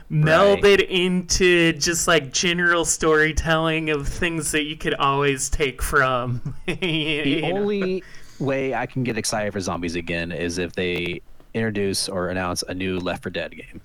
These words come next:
Speaker 1: That's it.
Speaker 2: Yeah, that would be cool.
Speaker 1: That's all I got.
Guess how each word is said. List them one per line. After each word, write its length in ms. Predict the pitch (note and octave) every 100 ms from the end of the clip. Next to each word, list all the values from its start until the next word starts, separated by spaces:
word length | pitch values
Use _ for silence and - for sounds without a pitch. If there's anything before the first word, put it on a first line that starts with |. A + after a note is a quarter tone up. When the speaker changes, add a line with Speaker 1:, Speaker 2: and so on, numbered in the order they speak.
| -
Speaker 1:
That's 180 | F#2 E2
it. 140 | D#2+ - -
Speaker 2:
Yeah, 220 | C3+ D3
that 160 | D#3+ F#3+
would 140 | G3+
be 100 | A#3
cool. 540 | - - A#3 D3 A2 - - - - - - -
Speaker 1:
That's 180 | - -
all 100 | F#2
I 120 | E2+
got. 220 | E2+ D#2+